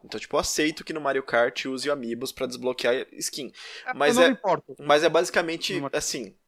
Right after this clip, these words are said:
Speaker 1: que é porque você reaproveita em outros jogos. Mas é uma D L C de uma skin que custa, custa treze dólares. Se você falar assim, eu
Speaker 2: Sim.
Speaker 1: quero ter a Samus Suit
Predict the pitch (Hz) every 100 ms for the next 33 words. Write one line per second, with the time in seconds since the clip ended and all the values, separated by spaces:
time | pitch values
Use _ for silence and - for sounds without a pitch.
0 | - 127 127 135 156 165 180 175 175 170
1 | 156 160 165 165 175 156 135 107 104 -
2 | - - - - 120 120 117 127 135 135
3 | 139 143 - 139 139 139 156 160 - -
4 | 147 - 180 180 - _ - 156 185 -
5 | 151 131 147 190 220 117 104 - - _
6 | _ - 120 113 127 131 123 - 143 185
7 | 156 151 175 - 151 156 - 165 175 -
8 | 156 208 -